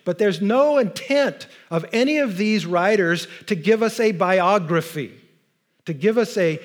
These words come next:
life of Christ or a history of Jesus. They are presenting exactly what their books are called. These are what? They are gospels.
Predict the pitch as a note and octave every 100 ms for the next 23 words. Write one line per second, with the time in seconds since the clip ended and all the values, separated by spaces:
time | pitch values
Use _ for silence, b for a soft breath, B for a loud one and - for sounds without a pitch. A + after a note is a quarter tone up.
0 | B - D3+ F3+ G#3 G#3+ F#3 D3+ - -
1 | F3+ F3 D#3+ D3+ D3 D3 G3 G#3 - G3
2 | F3+ E3 C#3+ E3 D3 A2 - - - B
3 | B D3+ F#3 A#3+ C#4 E3+ F3+ G#3 G#3 A#3+
4 | D#3+ D#3 D#3+ G#3+ G3+ E3 G3+ G#3+ A#3+ G#3
5 | G3+ F#3 F#3 G3 D3+ E3+ F#3+ - F#3+ F#3+
6 | - F#3+ F3 A2 G2+ - B B C#3+ G#3+
7 | A3 E3 D#3+ E3+ F3+ A#3 - - - _
8 | _ _ _ _ _ - F#3 G3 F#3+ D3+
9 | G#3 G#3+ G#3+ - - F3 B2 - - -
10 | - -